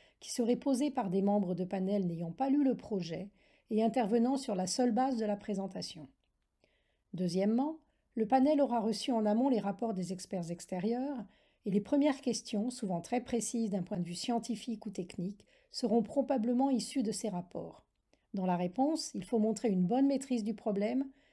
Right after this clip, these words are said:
mais sans rentrer dans des détails qui pourraient s'avérer contre-productifs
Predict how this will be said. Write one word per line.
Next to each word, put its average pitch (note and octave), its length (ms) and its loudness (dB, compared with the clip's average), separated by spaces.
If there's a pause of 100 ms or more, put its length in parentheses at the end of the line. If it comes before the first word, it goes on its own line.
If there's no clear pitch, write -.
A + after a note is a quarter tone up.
(140)
mais G#3 80 2
sans D4 240 2
rentrer C#4 320 0
dans A#3 120 2
des G#3 140 2
détails G3+ 480 -2
qui A3+ 140 -8
pourraient G#3+ 220 -4
s'avérer F#3 440 -2
contre-productifs G#3 1120 -4